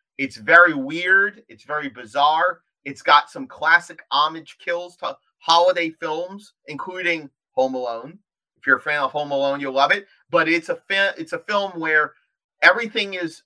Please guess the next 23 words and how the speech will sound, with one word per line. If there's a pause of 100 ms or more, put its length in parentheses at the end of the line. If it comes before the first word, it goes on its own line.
(140)
flipped
on
its
head
by
the
end
of
the
movie, (240)
and
it's
beautiful. (140)
It's
one
of
the
most
beautiful
uses
of
Christmas
lights